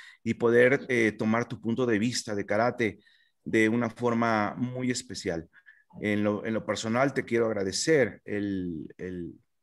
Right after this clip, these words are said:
el que compartas con nosotros. Y bueno, mi pregunta, para no quitar más tiempo, eh, perdón por mi ignorancia.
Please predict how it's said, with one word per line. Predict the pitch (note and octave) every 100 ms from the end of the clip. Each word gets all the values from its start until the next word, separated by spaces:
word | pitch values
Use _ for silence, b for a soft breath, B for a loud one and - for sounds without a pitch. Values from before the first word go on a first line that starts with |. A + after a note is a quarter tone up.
| _ _ _ _
el | G#2 G#2
que | A2
compartas | G2+ G2 G#2+ - G2+
con | A2+ G#2
nosotros. | G2 D3 B2 A#2+ C3 - b b b b b -
Y | A#2+
bueno, | A#2+ A#2 G#2+ A#2
mi | B2+
pregunta, | B2+ C3 D#3+ F3 C3+ B2+
para | A#2 A#2
no | A#2+ A#2+ A#2 A#2 A2+ G#2+ -
quitar | G#2+ - G#2
más | A2 -
tiempo, | - E3+ D#3+ C#3 F3 F#3+ b b b b b
eh, | C3 B2+ B2+ A#2 -
perdón | B2+ C#3 G3
por | A#3 A3
mi | F3+
ignorancia. | C3+ A#2 D3 C#3 - G2+ E2+